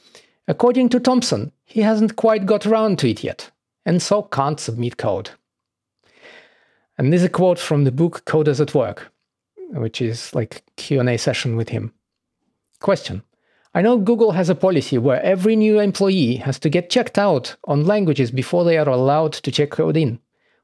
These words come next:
which means you had to get checked out on C, which you co-created. Thompson. Yeah, I haven't been. Question.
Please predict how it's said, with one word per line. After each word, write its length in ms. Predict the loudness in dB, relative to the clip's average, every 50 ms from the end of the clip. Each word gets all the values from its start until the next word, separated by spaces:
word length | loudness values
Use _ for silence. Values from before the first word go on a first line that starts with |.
| -6
which 180 | -6 -4 0 2
means 320 | 2 4 4 2 2 2
you 160 | 2 2 2
had 180 | 2 2 0 0
to 80 | 0 -2
get 240 | 0 2 0 0 0
checked 260 | 0 -4 -4 -2 0
out 240 | 0 0 0 0 0
on 120 | 0 -2 -2
C, 380 | 0 0 0 0 0 -2 -6 _ _ _ _ _ _
which 260 | 2 2 2 2 2
you 140 | 0 0 2
co-created. 640 | 2 -2 -2 0 0 2 2 2 2 0 -4 -4 _ _ _ _ _ _ _ _ _ _ _ _ _ _ _ _ _ _ _ -2
Thompson. 460 | 0 0 0 0 0 0 -2 -2 -4 _ _ _ _ _ _ _ _ _ _ _ _ _ _ _
Yeah, 400 | 0 2 4 4 2 0 -2 -6 -6 -6
I 80 | -2
haven't 300 | 0 0 2 2 0 0
been. 300 | 0 0 0 -2 -2 -6 _ _ _ _ _ _ _ _ _ _ _ _ _ _ _ _ _ _ _ _ _ _ _ _ _ -2
Question. 420 | 0 0 0 0 -4 -8 -8 -8